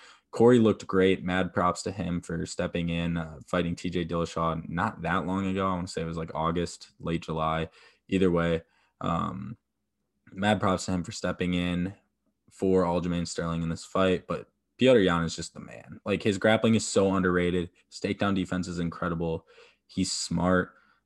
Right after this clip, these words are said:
I know he wasn't smart in the, in the, <laughs> in the Aljo fight, but he's, he's smart. His striking is the best in the division.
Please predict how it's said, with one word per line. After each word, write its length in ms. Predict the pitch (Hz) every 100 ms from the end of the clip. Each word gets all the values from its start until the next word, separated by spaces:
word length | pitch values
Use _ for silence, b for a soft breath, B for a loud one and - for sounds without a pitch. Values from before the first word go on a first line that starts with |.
| _ _ -
I 140 | 90
know 220 | 87 82
he 120 | 82 85
wasn't 340 | 87 85 -
smart 280 | - 85 78
in 100 | 85
the, 200 | 80 82 _
in 120 | 95 90
the, 100 | - -
<laughs> 100 | -
in 120 | 95
the 120 | -
Aljo 520 | 104 107 92 90 82 -
fight, 260 | 82 71
but 180 | - 85
he's, 280 | 104 101 - B B B B
he's 200 | 123 120
smart. 420 | - 107 104 98 B B
His 160 | 104 -
striking 420 | - 104 104 107
is 120 | 101
the 80 | 98
best 260 | 90 92 -
in 100 | 95
the 80 | 90
division. 640 | 87 90 87 87 87